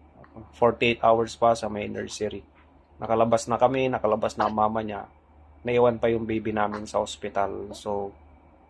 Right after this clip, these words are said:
yun, binabalik-balikan ko. Uwi ako para maligo. Tapos, kumain. Pabalik ulit ng gabi para dalan siya ng mga kailangan niya. Tulad ng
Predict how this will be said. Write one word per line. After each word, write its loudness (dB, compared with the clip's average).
yun, -4
binabalik-balikan 2
ko. 2
Uwi 2
ako 4
para 2
maligo. -2
Tapos, -12
kumain. -2
Pabalik 0
ulit -4
ng -4
gabi -2
para 0
dalan 0
siya -6
ng -6
mga -8
kailangan -2
niya. -10
Tulad -8
ng -10